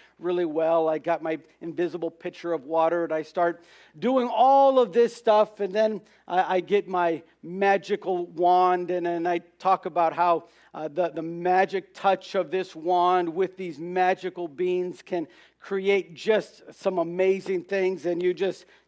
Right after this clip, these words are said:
touch it, and suddenly, boom, there's a flower just like that. And all the kids go, <gasps> "Oh, wow, it's so awesome."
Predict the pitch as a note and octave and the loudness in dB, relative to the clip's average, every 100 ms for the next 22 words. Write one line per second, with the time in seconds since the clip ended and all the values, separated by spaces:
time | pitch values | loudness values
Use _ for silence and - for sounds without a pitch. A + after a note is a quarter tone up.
0 | - G3+ G3+ - G#3 F#3+ F#3 - G3+ F#3+ | -2 0 2 0 0 0 -2 2 2 2
1 | F#3+ F#3 F3 D3 _ _ _ - A#3 G#3 | 0 2 0 -2 _ _ _ 2 4 4
2 | E3+ F#3 F3+ F#3+ - - F#3 E3 D3 D3 | 0 -4 -4 -4 -6 0 2 2 0 -8
3 | - A3+ - F#3+ D#3 D3 D3+ C#3 C3+ C3 | -4 -4 -4 -6 -6 -8 -10 -10 -10 -12
4 | C3+ C3+ D3 C3+ F#3 G#3+ G#3 F#3+ - _ | -14 -14 -14 -16 -16 -16 -18 -20 -20 _
5 | - - - - - - - - - - | -18 -14 -12 -12 -14 -18 -20 -20 -20 -20
6 | - - D3 - D3+ D3 C#3 - D3 - | -20 -20 -20 -16 -12 -12 -12 -14 -16 -20